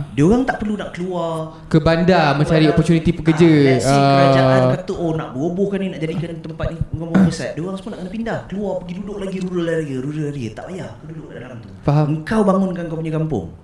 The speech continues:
Speaker 2: Oh, nice tu.
Speaker 1: Ha, kau
Speaker 2: Nice
Speaker 1: faham
Speaker 2: tu.
Speaker 1: tak?
Speaker 2: Nice tu.
Speaker 1: Kau bangunkan kau punya kampung. Jadi dia orang ni semua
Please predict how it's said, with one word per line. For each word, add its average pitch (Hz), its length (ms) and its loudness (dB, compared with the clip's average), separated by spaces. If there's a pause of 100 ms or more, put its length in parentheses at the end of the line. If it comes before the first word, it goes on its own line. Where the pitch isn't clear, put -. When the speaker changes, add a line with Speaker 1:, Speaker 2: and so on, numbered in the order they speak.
(240)
Speaker 2:
Oh, 135 460 4
nice 131 260 -8
tu. 123 100 -10
Speaker 1:
Ha, 123 120 -6
kau 110 100 -2
Speaker 2:
Nice 131 140 -2
Speaker 1:
faham 143 100 2
Speaker 2:
tu. 113 80 -2
Speaker 1:
tak? - 140 -8
Speaker 2:
Nice 139 180 -6
tu. 123 100 -8 (140)
Speaker 1:
Kau 240 140 4
bangunkan 196 280 6
kau 180 120 0
punya 175 160 -2
kampung. 175 320 0
Jadi 156 240 -2
dia 165 100 4
orang 220 320 6
ni 208 140 2
semua 165 500 -2